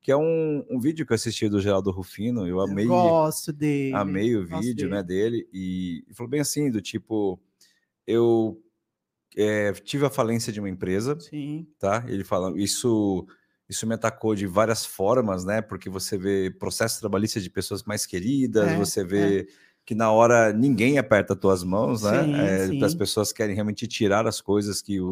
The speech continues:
Speaker 1: último móvel, vender a preço pra
Speaker 2: Sim.
Speaker 1: pagar dívida, aquela coisa toda, assim. E aí ele falou assim, "Só que eu nunca di-, eu disse pras pessoas que eu estava falido."
Speaker 2: Sim.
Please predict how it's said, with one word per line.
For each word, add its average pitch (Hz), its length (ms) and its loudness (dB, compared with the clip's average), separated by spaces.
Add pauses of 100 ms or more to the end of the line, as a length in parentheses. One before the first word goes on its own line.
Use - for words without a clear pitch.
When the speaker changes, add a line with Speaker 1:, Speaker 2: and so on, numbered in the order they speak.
(160)
Speaker 1:
último 120 380 -2
móvel, 98 460 2
vender 101 520 2
a - 40 0
preço 101 380 0
pra 104 100 0
Speaker 2:
Sim. - 0 -
Speaker 1:
pagar 101 300 0
dívida, 98 300 -4
aquela 104 180 -4
coisa 101 260 -4
toda, 107 300 0
assim. 135 300 -8 (680)
E 120 80 6
aí 123 60 10
ele 127 100 4
falou 127 220 4
assim, 123 220 2
"Só 127 140 2
que 139 100 -4
eu 135 40 4
nunca 147 480 2 (240)
di-, 98 420 -2
eu 101 120 2
disse 113 280 -2
pras 110 140 -2
pessoas 110 300 -4
que - 80 -8
eu - 20 -2
estava 113 300 -2
falido." 104 600 0 (100)
Speaker 2:
Sim. 165 400 0